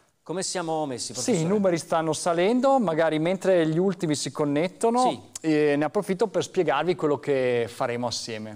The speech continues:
Speaker 1: Bene.
Speaker 2: Il gioco è molto semplice, però dovete seguire le istruzioni per capire, e c'è anche la possibilità di vincere, vincere in senso, mm, diciamo, morale, perché non abbiamo qui un premio da dare, ma,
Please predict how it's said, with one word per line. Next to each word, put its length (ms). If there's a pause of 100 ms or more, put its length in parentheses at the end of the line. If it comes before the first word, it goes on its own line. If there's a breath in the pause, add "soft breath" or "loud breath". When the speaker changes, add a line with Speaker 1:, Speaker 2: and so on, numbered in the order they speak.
(260)
Speaker 1:
Bene. 140
Speaker 2:
Il 40
gioco 240
è 100
molto 320
semplice, 800 (160)
però 360
dovete 800 (440 loud breath)
seguire 380
le 60
istruzioni 580
per 180
capire, 600
e 460
c'è 120
anche 160
la 60
possibilità 420
di 80
vincere, 880
vincere 800
in 260
senso, 1040
mm, 480
diciamo, 440
morale, 520
perché 240
non 180
abbiamo 440
qui 240
un 200
premio 420
da 140
dare, 440
ma, 280